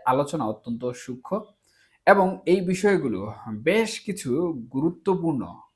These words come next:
বিষয় দ্বারা প্রভাবিত। তবে এর পূর্বে আমাদের একটি বিষয় জানা প্রয়োজন এবং সেটি হচ্ছে আওয়ামী লীগের সাথে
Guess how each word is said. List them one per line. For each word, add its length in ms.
বিষয় 340
দ্বারা 220
প্রভাবিত। 400
তবে 160
এর 80
পূর্বে 280
আমাদের 380
একটি 220
বিষয় 340
জানা 180
প্রয়োজন 400
এবং 120
সেটি 280
হচ্ছে 200
আওয়ামী 340
লীগের 300
সাথে 260